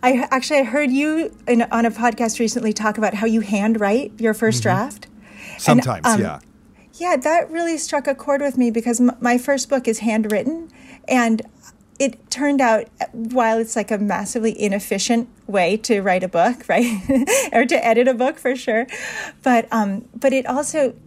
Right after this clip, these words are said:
Speaker 1: is a great tool in a sense because it really forces you to be so judicious with your words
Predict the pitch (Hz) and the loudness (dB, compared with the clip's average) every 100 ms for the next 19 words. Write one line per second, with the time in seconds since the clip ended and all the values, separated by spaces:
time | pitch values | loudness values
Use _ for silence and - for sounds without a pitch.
0 | - 254 240 220 - 226 208 - 311 294 | -2 0 2 0 0 -2 -2 -6 -6 -2
1 | 262 208 196 - 220 180 - 226 214 202 | 0 0 -2 -2 -2 -2 -4 -2 0 -2
2 | - - 214 240 240 220 196 - 180 - | -4 -8 0 4 4 2 -2 -4 -4 -4
3 | 233 226 214 190 190 190 - - 214 180 | -4 -2 -2 -4 -4 -2 -2 0 0 2
4 | 185 185 185 190 190 208 180 185 - 240 | 2 2 0 0 -2 -2 0 0 0 -2
5 | 247 - 240 226 240 196 208 214 196 208 | -2 0 2 2 4 2 4 4 4 2
6 | 240 254 | 0 -2